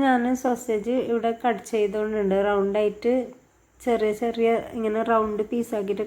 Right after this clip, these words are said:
കട്ടാക്കിയിട്ട് ഫ്രൈ ആക്കാമെന്ന് വിചാരിച്ചു. അപ്പോൾ പെട്ടെന്ന് ഫ്രൈ ആയിട്ട് കിട്ടുമല്ലോ. പിന്നെ ഇവർക്ക് ഇത് കയ്യിൽ ഇങ്ങനെ സോസൊക്കെ ഇട്ടിട്ട് കഴിക്കാനൊക്കെ ഈസിയല്ല. അങ്ങനെ വിചാരിച്ചിട്ട് ഞാൻ റൗണ്ടിൽ കട്ട് ചെയ്യുന്നുണ്ട്. ഏത്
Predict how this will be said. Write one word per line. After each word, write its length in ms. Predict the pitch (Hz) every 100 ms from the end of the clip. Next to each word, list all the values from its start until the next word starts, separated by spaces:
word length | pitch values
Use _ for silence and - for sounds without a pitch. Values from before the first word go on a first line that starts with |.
| 226
കട്ടാക്കിയിട്ട് 640 | 208 - 202 196 196 220 220
ഫ്രൈ 180 | 240 214 202 190
ആക്കാമെന്ന് 360 | 196 196 196 190
വിചാരിച്ചു. 380 | 185 180 - 190
അപ്പോൾ 140 | 190 202 214
പെട്ടെന്ന് 380 | 208 220 214 208
ഫ്രൈ 160 | 233 208 196
ആയിട്ട് 220 | 190 202 214
കിട്ടുമല്ലോ. 480 | 196 190 185 175 175 - _ _ _ _ _ _ -
പിന്നെ 300 | 202 196 208 226 - - 247
ഇവർക്ക് 380 | 220 220 - 233 233
ഇത് 100 | 226 226
കയ്യിൽ 280 | 247 226 220 226 233
ഇങ്ങനെ 280 | 233 208 214 202 -
സോസൊക്കെ 520 | 240 220 226 220 226 220
ഇട്ടിട്ട് 360 | - 202 196 214 - -
കഴിക്കാനൊക്കെ 680 | 226 196 208 196 190 202 208 214
ഈസിയല്ല. 380 | 190 190 180 180
അങ്ങനെ 220 | 180 190 202
വിചാരിച്ചിട്ട് 520 | 202 196 185 196 190 208 220
ഞാൻ 140 | 196 104 208 - - _ _ - 220
റൗണ്ടിൽ 420 | 208 202 196 196 208
കട്ട് 200 | 233 196 -
ചെയ്യുന്നുണ്ട്. 400 | 202 190 185 190 202 208
ഏത് 240 | 202 214